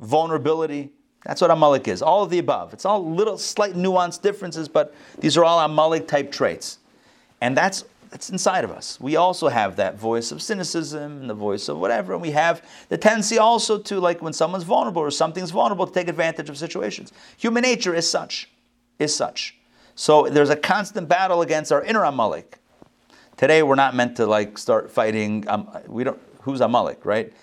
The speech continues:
But we have the inner Amalek that we can all identify, and, uh, that's where the efforts shall be trained. I mean, we also have Purim and Haman, who's the outer Amalek. That's an easy target to identify. But for us,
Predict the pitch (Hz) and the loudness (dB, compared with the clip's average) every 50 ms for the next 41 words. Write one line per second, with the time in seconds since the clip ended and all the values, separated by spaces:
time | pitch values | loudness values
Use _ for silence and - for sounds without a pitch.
0 | _ _ _ _ - 120 110 - 120 123 135 143 147 131 151 165 208 226 208 180 | _ _ _ _ 0 0 0 2 4 4 4 4 4 2 0 0 2 2 2 2
1 | 151 147 143 135 135 131 117 131 123 127 - - 147 127 147 170 196 190 180 156 | 2 2 2 0 0 0 0 -2 -4 -2 -2 -2 0 2 2 2 2 2 0 0
2 | 135 113 120 113 107 - 104 - - 113 95 104 107 113 - _ _ - - - | -2 -2 -4 -4 -4 -6 -10 -4 -2 -2 -2 -2 -6 -8 -16 _ _ -20 -20 -20
3 | - - - - - 107 110 113 113 113 - 113 113 107 107 101 113 120 123 123 | -20 -20 -18 -6 -2 0 2 2 0 -2 0 2 2 2 2 2 2 0 0 0
4 | - - 110 110 110 107 98 104 - 110 107 104 - 101 95 92 - - - - | -4 -8 -4 -2 0 0 0 -2 -2 -2 -2 -2 -2 -8 -10 -8 -10 -12 -12 -6
5 | - 110 95 92 92 85 - - 85 69 - - 147 151 135 120 117 - - - | -2 -2 -2 -2 -4 -8 -8 -10 -10 -10 -4 -4 -4 -2 -2 -6 -6 -10 -16 -14
6 | - 117 120 110 104 - - 87 - - - 147 139 117 107 113 117 117 - _ | -4 0 2 2 2 2 -2 -6 -6 -2 0 0 0 0 -2 -6 -8 -14 -18 _
7 | _ - 90 90 92 113 139 143 113 95 101 113 117 - _ - - _ _ _ | _ -14 -12 -4 0 0 0 0 0 -2 -4 -4 -6 -12 _ -20 -20 _ _ _
8 | - 85 85 85 98 90 87 90 87 82 76 - _ _ _ _ _ _ _ _ | -12 -10 -10 -8 -10 -10 -10 -12 -12 -14 -14 -16 _ _ _ _ _ _ _ _
9 | _ _ _ _ _ - 110 127 143 160 151 127 117 101 95 104 95 90 82 90 | _ _ _ _ _ -4 -2 0 2 2 2 2 2 2 0 0 -2 -4 -4 -2
10 | 90 117 143 - - 101 101 - - 98 95 - 135 135 113 104 104 95 - 95 | -4 -6 -6 -8 -8 -8 -8 -6 -8 -12 -10 -4 -4 -4 -2 -4 -6 -4 -2 -2
11 | 90 90 90 92 82 - 82 80 82 87 82 - 90 - - 160 180 180 180 226 | -2 -2 -4 -8 -8 -8 -8 -8 -6 -8 -10 -10 -4 -2 -2 -2 0 2 2 2
12 | 226 - - - - - - - _ - - 160 165 180 185 170 165 - - - | 2 0 -10 -20 -20 -20 -20 -20 _ 0 2 4 6 6 4 2 0 -4 -6 -6
13 | - | -8